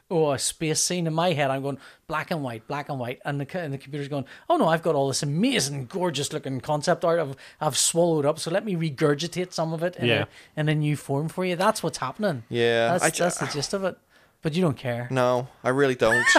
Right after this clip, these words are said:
Speaker 2: I, I just try to get, come up with the maddest stuff that I could think of,
Speaker 3: Yeah,
Speaker 2: you
Speaker 3: see,
Speaker 2: know?
Speaker 3: that, I mean, it just seems like a novelty.
Speaker 1: Clip Studio
Speaker 3: It
Speaker 1: has
Speaker 3: seems like fucking V R.
Speaker 1: Yeah.
Speaker 3: And everybody's like, "Holy shit, V R is gonna change everything," and then everybody plays Beat Saber for two years, and
Speaker 1: Yeah.
Speaker 3: that's basically all it's done.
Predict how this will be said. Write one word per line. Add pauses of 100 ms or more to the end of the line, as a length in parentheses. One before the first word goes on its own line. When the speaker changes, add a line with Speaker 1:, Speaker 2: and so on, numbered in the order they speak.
Speaker 2:
I,
I
just
try
to
get,
come
up
with
the
maddest
stuff
that
I
could
think
of,
Speaker 3:
Yeah,
Speaker 2:
you
Speaker 3:
see,
Speaker 2:
know?
Speaker 3:
that,
I
mean,
it
just
seems
like
a
novelty.
Speaker 1:
Clip
Studio
Speaker 3:
It
Speaker 1:
has
Speaker 3:
seems
like
fucking
V
R. (340)
Speaker 1:
Yeah.
Speaker 3:
And
everybody's
like,
"Holy
shit,
V
R
is
gonna
change
everything,"
and
then
everybody
plays
Beat
Saber
for
two
years, (220)
and
Speaker 1:
Yeah.
Speaker 3:
that's
basically
all
it's
done.